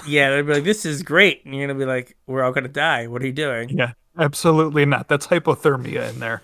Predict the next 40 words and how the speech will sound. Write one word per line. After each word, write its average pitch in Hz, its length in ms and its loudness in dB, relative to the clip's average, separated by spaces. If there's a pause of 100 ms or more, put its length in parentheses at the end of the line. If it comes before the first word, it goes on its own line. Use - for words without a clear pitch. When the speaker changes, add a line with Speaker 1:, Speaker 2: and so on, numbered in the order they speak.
(100)
Speaker 2:
Yeah. 147 240 0
Speaker 1:
I'm 135 220 -4
not 143 260 0
getting 139 200 0
in 131 120 0
that 127 200 0
water. 117 380 -2 (200)
<laughs> - 200 -14
Speaker 2:
That's - 200 -4
how 139 120 2
people 139 320 -4
die. 120 480 -2 (360)
So, - 180 0
Speaker 1:
That's 147 280 6
right. 131 240 4
Speaker 2:
with, 208 240 2
with 202 280 4
all 202 260 4
that 175 360 4
and 156 260 2
our 143 440 2
little 143 260 -4
travel 143 360 0
section 127 360 -6
here, 113 400 -8 (540)
Speaker 1:
Yeah. 123 460 -2
Speaker 2:
um, 113 180 -10 (960)
uh, 127 420 0 (580)
I 131 120 0
think 180 260 -6
we 185 100 -2
have 165 180 -2
a 180 60 0
show. 262 320 -8 (640)
Speaker 1:
It's - 260 -6
a 147 60 -2
show. 185 300 2
We'll 127 220 -4
call 175 320 2
it. - 100 -4